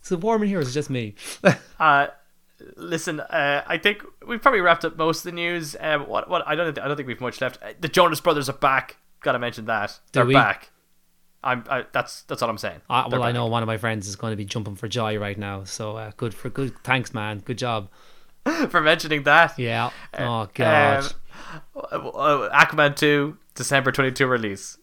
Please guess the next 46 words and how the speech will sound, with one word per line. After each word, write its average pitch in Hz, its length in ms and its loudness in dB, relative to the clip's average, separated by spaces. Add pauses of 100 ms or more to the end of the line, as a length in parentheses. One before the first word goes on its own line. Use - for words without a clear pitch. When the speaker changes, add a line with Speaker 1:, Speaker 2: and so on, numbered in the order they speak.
(160)
Speaker 2:
And 110 160 0
The 110 60 -2
Trench 147 320 6
also. 107 460 6
I've 113 160 0
Speaker 1:
The - 60 -2
Speaker 2:
that 139 100 12
Speaker 1:
Doc. 123 80 4
Speaker 2:
written 135 200 2
in 123 60 0
my 113 120 4
notes. 110 480 2
That's 135 240 8
the 135 100 0
extent 127 380 2
of, 120 120 0
uh, 113 120 6 (140)
the 139 100 0
notes 113 220 4
I've 107 140 4
written - 160 0
on 107 100 4
Aquaman 98 360 -2
two. 98 300 -4
That's - 260 2
getting 104 180 0
a, 104 120 0
that, - 380 -4 (420)
Speaker 1:
Did 147 120 4
I 156 40 8
Speaker 2:
it's 165 40 4
getting - 0 -
Speaker 1:
talk 180 220 8
about 220 120 4
Speaker 2:
released. 107 200 2
Speaker 1:
before 147 240 6
how 117 220 0
the 104 120 -6
tagline 113 480 -2
should 113 180 -4
be, 110 260 -4 (180)
"Get 117 240 0
drenched 117 580 -2
in 120 160 0
the 117 80 -2
trench"? 113 540 -2